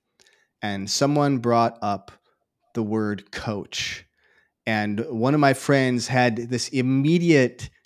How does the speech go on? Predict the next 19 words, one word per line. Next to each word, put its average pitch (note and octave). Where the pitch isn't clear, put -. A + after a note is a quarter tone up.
trigger C#3
response -
to G2+
the -
idea B2
of G#2
coaching. -
So A2+
w-, F#3+
what E3+
would F#3+
you E3
say C#3
is B2
the B2
most C3+
misunderstood B2
aspect G2+
around, F#2+